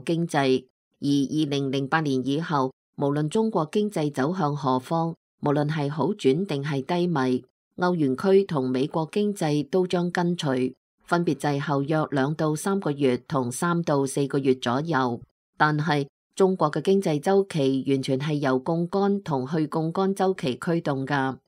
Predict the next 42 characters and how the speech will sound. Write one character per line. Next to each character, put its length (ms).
咁 300
意 80
味 280
住， 140
只 200
要 100
中 240
共 220
領 180
導 200
人 340
響 340
北 240
京 240
增 220
加 160
貸 280
款， 460
即 100
係 220
槓 260
桿， 340
經 160
濟 180
增 240
長 300
就 160
會 140
加 240
速。 340
而 120
當 220
北 180
京 180
試 220
圖 240
減 220
少 240
債 240
務 180
增 300
長， 280